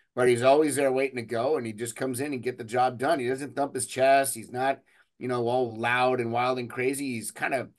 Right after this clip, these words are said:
you know, flies under the radar a little bit, a little blue,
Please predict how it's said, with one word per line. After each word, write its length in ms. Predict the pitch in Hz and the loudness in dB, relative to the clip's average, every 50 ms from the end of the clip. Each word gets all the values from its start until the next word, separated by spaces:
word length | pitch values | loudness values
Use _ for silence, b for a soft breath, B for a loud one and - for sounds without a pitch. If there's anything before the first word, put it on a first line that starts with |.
| _ _ _ _ _ _ _ | _ _ _ _ _ _ _
you 80 | - - | -8 -8
know, 140 | 139 147 | -8 -8
flies 420 | - - - 113 127 135 139 131 127 | -8 -10 -4 0 2 2 2 2 0
under 140 | 139 135 131 | -4 -4 -2
the 100 | 131 123 | -2 -2
radar 380 | 127 131 135 135 139 135 135 | 0 2 2 4 6 6 6
a 60 | 135 | 4
little 160 | 135 135 135 135 | 2 0 -2 -2
bit, 120 | 139 139 | -2 -2
a 40 | 131 | 0
little 120 | 131 135 | -2 -2
blue, 280 | 127 120 143 139 131 | -2 -2 -4 -4 -6